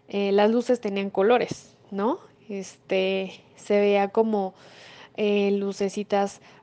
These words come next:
rojas, naranjas, este, y unas a lo mejor un poquito como amarillas. Eh, yo me seguí quedando viendo, dije, "No, pues es un avión, no es una ilusión óptica que yo no veo que se mueva", pero ya después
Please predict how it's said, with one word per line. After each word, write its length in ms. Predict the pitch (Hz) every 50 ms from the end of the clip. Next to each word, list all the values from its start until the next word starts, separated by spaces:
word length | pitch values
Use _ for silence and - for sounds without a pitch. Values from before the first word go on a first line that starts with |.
| _ -
rojas, 1000 | - - - 220 214 208 208 208 202 - - 208 202 202 202 202 202 202 - -
naranjas, 1160 | 220 208 190 185 185 185 190 190 196 196 196 190 - 202 196 190 190 190 185 - - - - -
este, 760 | - - - 220 202 196 - - _ - 190 180 180 185 185 185
y 120 | 190 196
unas 300 | 202 202 208 214 220 -
a 80 | 208 185
lo 80 | 180
mejor 220 | 180 180 180 180 196
un 220 | 196 196 196 208 202
poquito 520 | - 220 220 214 - 220 208 - 214 202
como 600 | - 202 190 185 185 180 180 180 180 180 180 - -
amarillas. 720 | 196 196 190 190 190 190 208 208 208 202 208 214 240 320 - - - - - _ _ - - - - - - - - - - - - -
Eh, 560 | - 226 233 233 233 233 233 233 233 226 - -
yo 140 | 214 254 285
me 580 | 294 311 339 349 349 339 330 311 277 247 233 226
seguí 320 | 220 - 226 226 226 247 233
quedando 440 | - 277 269 262 262 254 254 269
viendo, 360 | 254 262 269 269 262 254 269 262
dije, 260 | 254 247 - 262 262
"No, 240 | 254 269 302 320 311
pues 160 | - 285 254
es 140 | 240 240 233
un 140 | 247 240 240
avión, 480 | 226 220 220 233 240 240 240 247 247
no 100 | 247 240
es 140 | 226 220 -
una 180 | 220 220 220 220
ilusión 420 | 220 208 202 - - 220 214 214
óptica 380 | 226 220 208 - 240 - - 226
que 160 | 226 - 202
yo 100 | 196 196
no 160 | 202 208 208
veo 160 | 208 208 202
que 120 | - - 202
se 140 | - - 202
mueva", 520 | 202 208 220 226 226 220 208 214 247 269 - - - - - - - - - - - -
pero 320 | - 233 226 220 226 226 226
ya 200 | 220 214 254 277
después 560 | 302 320 - - - 247 240 240 240 - -